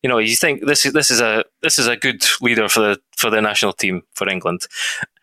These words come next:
and he said he wanted, he wanted to see aggressive pressure all over the pitch. That's why he matched them up. And you think, I'm not sure that's Grealish, and I don't. So that's why I'm not, still not sure you're gonna see him.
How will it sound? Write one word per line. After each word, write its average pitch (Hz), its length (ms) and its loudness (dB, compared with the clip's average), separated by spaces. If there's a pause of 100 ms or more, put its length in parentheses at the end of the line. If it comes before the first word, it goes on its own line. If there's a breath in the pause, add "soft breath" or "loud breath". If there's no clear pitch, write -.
(180 loud breath)
and 143 100 -2
he 135 40 0
said 170 180 4
he 143 80 2
wanted, 143 300 4 (100)
he 135 60 -2
wanted 147 180 2
to 139 80 2
see 131 160 2
aggressive 139 480 0
pressure 131 340 0
all 123 140 4
over 117 120 0
the 110 60 2
pitch. - 280 -2
That's 127 200 2
why 120 100 0
he 113 60 -2
matched 113 260 0
them 113 120 2
up. - 140 -4 (320 loud breath)
And 139 100 -2
you 151 80 2
think, 180 220 -2 (420)
I'm 170 80 -2
not 175 120 2
sure 165 120 2
that's 139 160 2
Grealish, 151 500 0 (600)
and 147 140 2
I 175 40 2
don't. 175 200 -2
So 165 80 2
that's 165 180 2
why 151 140 4
I'm 165 200 2
not, 160 140 2
still 185 220 2
not - 140 0
sure 156 180 4
you're 123 80 2
gonna 120 140 -2
see 151 180 0
him. 95 180 -6